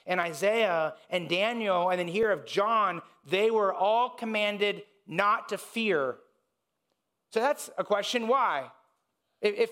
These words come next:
if fear is appropriate response before a holy God, why were they commanded not to fear? What was the basis of saying to them,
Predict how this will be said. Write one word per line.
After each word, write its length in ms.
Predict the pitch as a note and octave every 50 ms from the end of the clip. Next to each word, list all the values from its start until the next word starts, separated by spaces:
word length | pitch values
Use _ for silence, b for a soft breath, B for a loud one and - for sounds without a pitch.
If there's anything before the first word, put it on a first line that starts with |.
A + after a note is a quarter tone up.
| - -
if 140 | - G#3+ -
fear 240 | - B3+ C4 C4+ C4
is 80 | A3+
appropriate 480 | G#3 G3 - - A#3 B3+ C4+ B3+ B3 A3
response 500 | G3 F#3+ - - - G3+ A#3 B3+ B3 -
before 280 | A3 - - A3+ G#3+
a 40 | G3
holy 220 | F#3 G#3 G#3+ G3+ F#3
God, 320 | F3 A3+ B3 A#3+ A3+ F3+
why 140 | F#3+ G3 G#3+
were 100 | G#3+ G#3
they 120 | A3 A3+
commanded 440 | A3 A#3 A#3 A3 G#3+ G3+ G3 G3 D#3+
not 300 | F3+ F#3+ A3 C#4+ C#4 -
to 80 | B3 A3+
fear? 360 | A#3 - F#3 E3+ E3 D3+ - B B B B
What 100 | A3 B3+
was 160 | D4 D#4 C#4+
the 100 | C4 D4
basis 560 | G#3 - B3 A#3+ B3+ C4 B3 - A3+ G3+ -
of 220 | G3+ G#3 G#3 F#3 - - - -
saying 480 | - - B3 B3 C4 C4 B3 A#3+ G#3+ - - _ -
to 300 | - A#3+ B3 A#3 G#3+ G#3 -
them, 340 | G#3+ A3 A3 G#3+ G#3 G3+